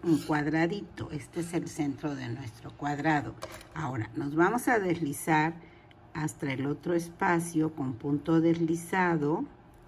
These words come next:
Hasta acá y volvemos a tejer lo mismo. Seis cadenitas. Dos, tres, cuatro, cinco, seis, triple lazada y adentro, ¿sí?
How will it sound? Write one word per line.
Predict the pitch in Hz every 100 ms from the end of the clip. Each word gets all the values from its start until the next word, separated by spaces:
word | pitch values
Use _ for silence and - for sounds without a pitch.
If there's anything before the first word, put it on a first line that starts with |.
| - - - - - - - - - - - - - - - -
Hasta | 123 - -
acá | 170 170 170 170 170
y | 165
volvemos | 147 143 143 175 190 240
a | 160 -
tejer | 143 - 143
lo | 143 139
mismo. | 123 113 - -
Seis | - 170 180 170
cadenitas. | 190 175 147 131 113 - - - - -
Dos, | 151 151 143 143 - -
tres, | 143 135 127 127 - -
cuatro, | 143 131 117 - -
cinco, | - - 185 190 226 226
seis, | - - 156 117 110 - - - - -
triple | 170 165 170 170 185 175
lazada | 170 156 151 - 196 190 165 175 208 - - -
y | 139
adentro, | 127 120 117 107 - -
¿sí? | - - 165